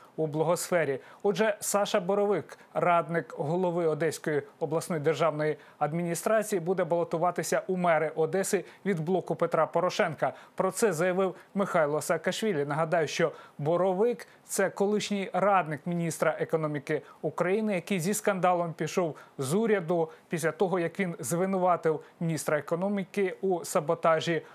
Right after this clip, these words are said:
реформ. Що пишуть у блогосфері про балотування Саші Боровика у мери Одеси? Ірина Медушевська, відомий одеський блогер, пише:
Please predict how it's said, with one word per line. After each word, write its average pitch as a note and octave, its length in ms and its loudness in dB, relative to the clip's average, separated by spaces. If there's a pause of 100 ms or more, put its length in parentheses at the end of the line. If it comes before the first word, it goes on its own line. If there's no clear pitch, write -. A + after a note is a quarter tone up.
(180)
реформ. F3+ 640 2 (300)
Що - 220 0
пишуть A#3+ 440 -2
у G#3 80 0
блогосфері F#3 720 0
про F#3+ 320 0
балотування E3+ 720 2 (160)
Саші E3+ 520 2
Боровика E3 640 2
у E3+ 100 -2
мери D#3 440 2
Одеси? D#3+ 680 0 (460)
Ірина A#3 320 0
Медушевська, A3+ 800 2
відомий E3 460 0 (220)
одеський E3+ 420 0
блогер, G#3 420 0
пише: G3+ 580 0